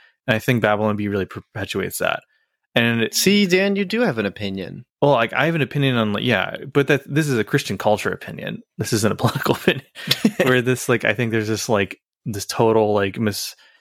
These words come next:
Speaker 1: thing of, like, biblical masculinity or biblical, like, righteousness comes in the form of, like, aggression, which it sometimes does. Like, you know, the Israelites running into battle, they had to be a, <laughs> a bit aggressive to fight wars, but,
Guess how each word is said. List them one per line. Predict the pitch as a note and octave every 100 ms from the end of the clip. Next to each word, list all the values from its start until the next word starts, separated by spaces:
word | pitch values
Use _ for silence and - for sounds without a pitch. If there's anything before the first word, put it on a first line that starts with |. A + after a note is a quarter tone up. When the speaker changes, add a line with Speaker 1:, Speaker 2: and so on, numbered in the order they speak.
| _
Speaker 1:
thing | - G#2+
of, | G2 G2
like, | G2 F#2+ - -
biblical | A2 G2+ G2+ G#2+ G2+ G2 G2 -
masculinity | D#3 A#2 G#2 - G#2+ G#2 G2+ G2+ G2+
or | G#2 F#2+
biblical, | G#2 G2+ G2+ - F#2+ F#2+ F#2 - _ _ -
like, | F#2+ F#2+ -
righteousness | G#2+ A2 - G#2 - G2 F#2+
comes | - G2+ G2+
in |
the | G2
form | - F#2+
of, | F#2
like, | G2+ -
aggression, | G#2 - - - G#3+ B3 A3 - - - -
which | C3+
it | -
sometimes | - E3+ G3+ G3 D3+ -
does. | C#3 A2 F#2+ -
Like, | A2 G2 -
you | A#2+
know, | G#2+ G2+ G2+
the | A2 A2+
Israelites | - B2 A2+
running | A#2 A2
into | G#2
battle, | G2 G2 F#2+
they | G#2
had | G#2
to |
be | G#2 G2+
a, |
<laughs> | - -
a | - C#3+
bit | C#3
aggressive | A#2+ B2+ A#2+ - G#2 -
to | B2
fight | - A2+
wars, | A2 A2 G#2+ A#2 -
but, | A#2